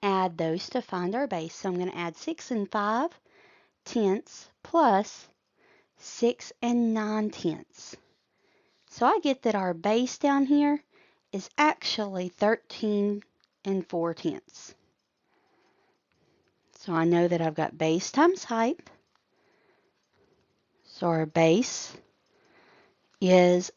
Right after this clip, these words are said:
thirteen and four tenths, and our height that is per-, uh, sorry, perpendicular to the base is ten and seven tenths.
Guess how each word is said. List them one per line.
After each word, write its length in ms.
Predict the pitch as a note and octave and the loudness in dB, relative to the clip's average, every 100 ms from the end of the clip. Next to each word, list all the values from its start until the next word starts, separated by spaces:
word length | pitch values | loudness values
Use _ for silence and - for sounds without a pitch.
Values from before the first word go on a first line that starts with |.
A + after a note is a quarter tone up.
| - | -4
thirteen 560 | E3+ E3+ - - A#3+ C4+ | 2 2 0 0 2 6
and 160 | E4 | 4
four 260 | C#4+ A3+ A3 | 4 0 -2
tenths, 640 | - G#3+ C#4+ - - - - _ _ _ _ _ _ _ _ - | 0 0 0 -4 -20 -20 -20 _ _ _ _ _ _ _ _ -6
and 160 | F#3 | 0
our 140 | F3+ E3+ | 2 0
height 420 | - E3 F3+ D#4 _ _ _ _ _ - | 2 2 2 0 _ _ _ _ _ -6
that 160 | F3+ | 0
is 220 | E3+ D#3+ | 2 0
per-, 340 | - - G3 F#3+ _ | -6 -12 -10 -10 _
uh, 180 | G#3 G3 | 2 4
sorry, 300 | F#3 A3+ G3 | 4 4 2
perpendicular 880 | F3+ C4 D4+ D#4 A#3+ G#3 F#3+ F#3 G3+ _ - - _ - | 2 0 4 2 2 0 -2 -2 -4 _ -20 -20 _ -10
to 160 | - | 0
the 80 | D4+ | 2
base 580 | F#3 E3 E3+ - - - _ _ _ _ _ _ _ _ _ - _ _ _ - | 4 4 2 -4 -18 -20 _ _ _ _ _ _ _ _ _ -20 _ _ _ -8
is 440 | F3 F3 F3+ G3 - | 0 2 2 -2 -12
ten 600 | - F#3 F3+ F3+ G#3 C#4 - | -2 2 4 2 0 -6 -6
and 180 | G#3 A3 | -6 -6
seven 480 | - F#3 E3 F3 F#3+ | -4 -2 0 -2 -4
tenths. 800 | - E3 E3+ D#4 _ - - | -6 -4 -4 -4 _ -20 -20